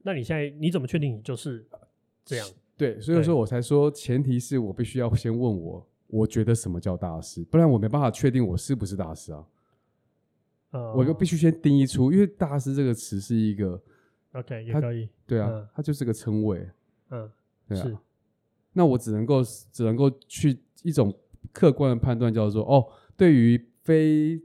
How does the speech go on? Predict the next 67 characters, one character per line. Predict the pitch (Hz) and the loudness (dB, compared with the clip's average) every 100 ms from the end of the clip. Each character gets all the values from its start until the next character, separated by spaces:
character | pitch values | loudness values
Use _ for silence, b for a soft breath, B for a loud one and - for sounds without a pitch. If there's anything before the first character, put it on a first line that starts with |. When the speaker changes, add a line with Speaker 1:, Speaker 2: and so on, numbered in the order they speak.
| _ | _
Speaker 2:
相 | - - 143 | -20 -2 0
关 | 143 139 143 | 4 4 4
行 | 117 104 | 0 0
业 | 120 | 0
的 | 104 98 | 0 -2
普 | - 101 | -4 -4
遍 | 139 143 | 0 2
人 | 107 | 2
来 | 101 98 | -2 -4
说， | 101 110 107 107 b | -4 -2 -2 -6 b
你 | - | -12
的 | 92 98 | -8 -4
这 | 127 | -2
个 | 120 | -2
状 | - 127 117 | -2 -2 0
况 | 117 110 | 0 -2
在， | 104 107 98 - _ _ _ - | 0 -2 -2 -8 _ _ _ -12
呃， | 95 92 92 | -6 -6 -4
一 | 139 | -2
般 | 127 | 0
人 | 123 | 0
觉 | 104 98 | 0 -2
得 | 98 | -2
是 | 107 107 98 - | -2 -4 -4 -6
这 | 120 | -6
个 | 110 | -4
水 | 107 | -2
准 | 98 | -4
之 | 85 107 | -6 -8
上， | 113 104 - _ _ | -6 -6 -8 _ _
所 | - 110 | -4 -2
以 | |
你 | 104 95 | 0 -2
会 | 110 | -2
被 | 113 | -2
称 | 104 - 123 | -4 -2 -2
一 | 131 | -2
个 | 107 | -4
大 | 104 87 | -6 -8
师。 | 85 - | -10 -12
Speaker 1:
嗯。 | 85 b b | -14 b b
Speaker 2:
但 | - 160 | 0 2
我 | 123 | 4
如 | 131 | 6
果 | 175 127 | 6 6
今 | 147 | 2
天 | 143 | 0
是 | 147 | 0
一 | 147 | -2
群 | - 104 104 | -2 -6 -4
跟， | 120 113 | 0 -2
就 | 117 | 0
是 | 117 | -4
都 | 113 127 | -2 -2
是 | 135 | -2
能 | 123 113 | 0 2
力 | 127 | 4
很 | 120 | 4
好 | 110 | 2
的 | 92 | -2
设 | 110 | 0
计 | 107 104 | 0 0
师， | - 98 101 b b b _ | 0 -2 -2 b b b _
不 | 147 | 4
一 | |
定 | 131 139 | 6 6
有， | 117 | 4